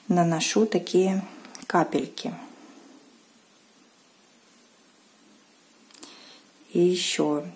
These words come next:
если поднимать флакончик, то туда попадает воздух, и эти капельки получаются как пузырьки.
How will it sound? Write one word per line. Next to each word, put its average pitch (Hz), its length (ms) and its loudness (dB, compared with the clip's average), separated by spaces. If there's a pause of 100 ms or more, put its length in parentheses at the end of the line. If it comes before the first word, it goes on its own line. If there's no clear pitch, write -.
(220)
если 175 680 2 (840)
поднимать 170 880 2 (1600)
флакончик, 175 1080 6
то 160 120 2
туда 165 440 4 (680)
попадает 165 760 4
воздух, 170 720 4 (200)
и 165 240 2
эти 160 200 -2
капельки 196 580 2
получаются 190 720 0
как 170 240 -4
пузырьки. 175 760 0